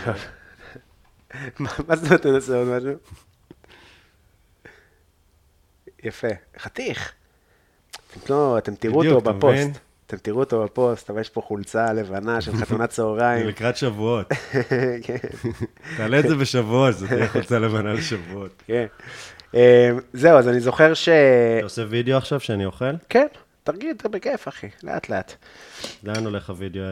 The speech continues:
Speaker 2: הזה, לאיזה מדיות?
Speaker 1: בעיקר לאינסטגרם ו-, לאינסטגרם, לטוויטר, ל-,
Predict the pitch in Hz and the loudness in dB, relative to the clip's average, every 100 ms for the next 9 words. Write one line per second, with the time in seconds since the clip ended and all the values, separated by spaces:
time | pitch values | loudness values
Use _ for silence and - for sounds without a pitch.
0 | 92 95 90 95 98 98 95 92 87 95 | -10 -12 -12 -8 -6 -4 -2 -2 -2 -2
1 | 95 - _ - 151 190 160 120 131 - | -4 -10 _ -12 -2 2 4 2 0 -4
2 | 135 135 131 123 113 107 95 101 101 95 | 0 2 2 2 -2 -6 -8 -4 -2 -2
3 | 98 95 98 101 98 98 98 98 - - | -4 -4 -4 -4 -4 -4 -6 -8 -12 -20
4 | _ _ _ _ _ _ _ _ _ _ | _ _ _ _ _ _ _ _ _ _
5 | _ _ 143 156 151 185 170 135 110 101 | _ _ 2 2 4 4 6 6 4 -4
6 | 113 135 - 127 107 98 | -2 -2 2 4 4 0